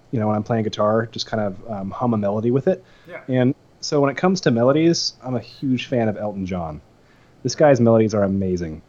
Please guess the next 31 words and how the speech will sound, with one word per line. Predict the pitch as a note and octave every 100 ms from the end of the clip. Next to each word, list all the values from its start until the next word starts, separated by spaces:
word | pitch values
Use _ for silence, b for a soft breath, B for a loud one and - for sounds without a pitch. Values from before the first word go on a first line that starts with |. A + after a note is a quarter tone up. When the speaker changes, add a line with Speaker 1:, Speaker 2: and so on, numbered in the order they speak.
| -
Speaker 1:
And | G2+
so | A2+ G#2 G2+
whenever | F#2+ G#2+ C#3 E3+ D#3 C#3
I, | -
I | A2+
write | B2
a | A2+
melody, | A2+ B2
I | A#2+
feel | D3
like | C3+
if | A#2+ B2
it | -
came | - D3 D3
too | - D3+ A#2+
easily, | B2 G#2 E2+ D2+ - - _ -
it's | G#2+ B2+
not | B2 A2
a |
good | G#2 F#2+
melody. | F#2 - - -
<laughs> | C4 - - B B B B B - - - -
Um, | C3+ A#2 A2 A2+
and | C3
I | B2+
know | D#3
that's | C#3+ C3
not, | B2 A#2+ C#3
you |
know, | G#2+ G2+
a, | A2+